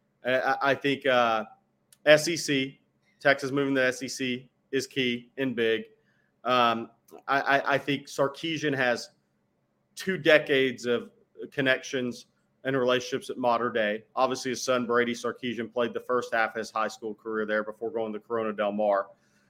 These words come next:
Um, I think Kyle Flood's done a really good job with the parents. Then Baker on the,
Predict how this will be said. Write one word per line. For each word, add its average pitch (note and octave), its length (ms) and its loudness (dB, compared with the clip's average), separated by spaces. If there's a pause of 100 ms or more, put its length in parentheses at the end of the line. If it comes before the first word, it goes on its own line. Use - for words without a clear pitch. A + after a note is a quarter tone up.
(200)
Um, B2 400 6 (880)
I C3+ 100 6
think C#3+ 200 4
Kyle C3+ 240 6
Flood's C3 280 2
done B2 120 0
a B2 40 0
really B2 240 0
good A2+ 140 -4
job A#2 200 0
with A2 60 -8
the A#2 60 -6
parents. A2 380 -4
Then B2+ 260 -4 (560)
Baker C#3+ 380 8
on B2 100 2
the, A#2 100 -2